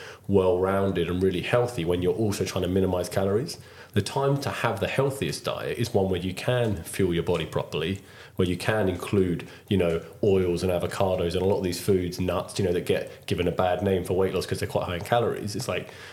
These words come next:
when it's weight maintenance, then we can focus more on having all of that. Whereas sometimes for weight loss, it's,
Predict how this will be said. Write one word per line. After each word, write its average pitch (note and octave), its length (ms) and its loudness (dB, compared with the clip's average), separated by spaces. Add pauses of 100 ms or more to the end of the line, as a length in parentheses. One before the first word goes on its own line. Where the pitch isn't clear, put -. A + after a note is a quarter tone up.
(180)
when A2+ 180 6
it's - 420 0 (220)
weight G2+ 260 4
maintenance, G2 760 0 (160)
then G#2 380 4
we F#2+ 120 4
can F#2 140 -2
focus F#2 380 -2
more F#2 180 2
on E2 60 -2
having F#2+ 200 0
all F2+ 120 4
of F#2 40 2
that. G#2+ 140 0
Whereas G#2+ 160 2
sometimes C3 320 0
for F#2+ 140 0
weight G#2 180 2
loss, G2 220 -2
it's, - 240 -8